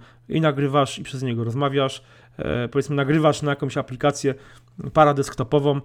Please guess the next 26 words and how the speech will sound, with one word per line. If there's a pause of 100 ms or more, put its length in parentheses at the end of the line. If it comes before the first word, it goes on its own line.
(280)
e,
typu
jakiś
tam
QuickTime
androidowy,
odp-,
odpowiednik
oczywiście, (600)
e, (480)
i
rozmawiasz
przez
ten
telefon
ze
mną (400)
i
w
tym
momencie
następuje
zwiech, (420)
e,
tego
urządzenia